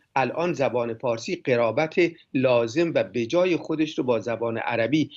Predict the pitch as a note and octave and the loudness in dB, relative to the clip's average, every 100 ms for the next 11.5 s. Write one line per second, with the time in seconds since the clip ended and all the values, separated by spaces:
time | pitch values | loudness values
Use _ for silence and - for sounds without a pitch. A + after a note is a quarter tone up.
0 | - - A#2+ B2 G2+ B2 B2 F#3 D3+ A#2 | -12 -8 -6 -4 -4 0 4 4 2 0
1 | G#2+ A2+ G#2+ A2+ G2+ G#2 A2 A#2+ D3+ D3+ | -4 -6 -4 -6 -6 -6 -2 -2 -2 -4
2 | - - - A#2 A2+ G2 A#2 A#2 A#2 G#2 | -12 -10 -4 -2 -2 -2 -2 0 0 -2
3 | - A2 - F#3+ E3+ B2+ - _ B2+ B2 | -4 -6 -4 -2 0 0 -2 _ 0 0
4 | A#2+ A2 A2 A2+ A2 - A2 A2+ - F3+ | 0 -2 -2 -2 -4 -2 -2 -2 -4 -6
5 | - _ B2+ D3 E3+ B2+ A#2+ G2+ - A2 | -6 _ -2 2 2 0 -2 -4 -4 -4
6 | C#3+ D3 D#3+ G#3 A3 - - - D#3+ F3+ | -2 -2 0 0 -2 -10 -20 -8 -2 -2
7 | F#3+ - G3+ G3 G3+ G#3 E3 - C#3 C3 | -2 0 0 0 0 0 0 -2 -4 -6
8 | G3 G#3 - - _ _ - D3 C#3 - | -6 -6 -8 -12 _ _ -2 2 2 0
9 | D#3+ C#3 D3+ F2 A#2+ C#3 - - F#3 F3+ | -4 -2 -2 -2 -2 -6 -10 -8 -6 -6
10 | - _ - D3 D3 B2+ C3+ E3+ E3 D#3+ | -8 _ -4 -2 0 0 2 2 2 -2
11 | F3 F#3 F#3 G#3+ G#3 | 0 2 2 0 0